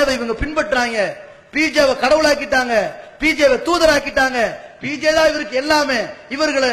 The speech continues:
பின்பற்றி போகாதீர்கள், தனி மனித வழிபாடு கூடாது. இப்படி புதுசா நாங்க என்ன தனி மனித வழிபாடு செஞ்சுட்டோம்? ஒருத்தர் கேட்டார், திருப்பூர்ல ஒரு சகோதரர் போயிருக்கிறார். அவர் கேட்டார், "நீங்க யாருங்க?" "நான் தௌஹீத் ஜமாத்துல ஒரு ஆளுங்க." "என்னங்க தொப்பி போடலையே?" அப்படின்ட்டாரு.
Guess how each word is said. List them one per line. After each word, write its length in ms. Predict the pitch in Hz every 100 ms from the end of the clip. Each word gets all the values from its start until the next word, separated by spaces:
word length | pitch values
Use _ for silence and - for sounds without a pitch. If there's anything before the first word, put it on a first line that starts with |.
| 208
பின்பற்றி 420 | - 294 311 247
போகாதீர்கள், 640 | 202 240 226 214 190 175
தனி 220 | - 190 262
மனித 320 | 262 262 254
வழிபாடு 420 | 220 220 214 202
கூடாது. 500 | 190 220 220 190 180 - -
இப்படி 180 | 190 226
புதுசா 340 | 240 240 233 - - - - _ _ _ -
நாங்க 320 | 170 240 262
என்ன 240 | 254 285 339
தனி 240 | 320 294
மனித 220 | 285 269
வழிபாடு 340 | 247 240 226 185
செஞ்சுட்டோம்? 420 | 202 175 240 285 - - - - _ _ 220
ஒருத்தர் 340 | 254 269 202
கேட்டார், 340 | 269 277 226 - - - - -
திருப்பூர்ல 560 | 254 208 233 214 202 262
ஒரு 140 | 247
சகோதரர் 420 | 220 226 233 247
போயிருக்கிறார். 480 | 226 226 220 196 160 - - - _ _ -
அவர் 200 | 277 262
கேட்டார், 240 | 240 262
"நீங்க 200 | 233 214
யாருங்க?" 280 | 220 233 202
"நான் 200 | 285 254
தௌஹீத் 320 | 220 277 285 240
ஜமாத்துல 320 | 226 214 220
ஒரு 160 | 202
ஆளுங்க." 360 | 170 190 170 156 147 - - - _ _ -
"என்னங்க 340 | 285 330 311
தொப்பி 340 | - 226 233 330
போடலையே?" 520 | 277 254 226 220 220 214 -
அப்படின்ட்டாரு. 560 | 208 208 220 196 156